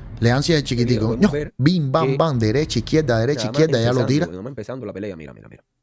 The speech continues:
Speaker 2: Este es el punto que yo quería debatir con ustedes y este es el punto donde yo, donde se separan, eh, los adultos de los niños. Es, si tú vas a echar una pelea, es para ganar una pelea. Leansi,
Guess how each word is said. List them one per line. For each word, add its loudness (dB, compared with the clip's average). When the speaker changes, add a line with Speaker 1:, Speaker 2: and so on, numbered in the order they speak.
Speaker 2:
Este 0
es 2
el -2
punto -4
que 0
yo 0
quería 2
debatir -2
con -8
ustedes -4
y -4
este -6
es -4
el -6
punto -8
donde -8
yo, -8
donde -10
se -10
separan, -6
eh, -6
los -10
adultos -10
de -12
los -18
niños. -14
Es, -6
si -8
tú -2
vas 0
a -2
echar -4
una -8
pelea, -6
es -6
para -8
ganar -12
una -10
pelea. -14
Leansi, -8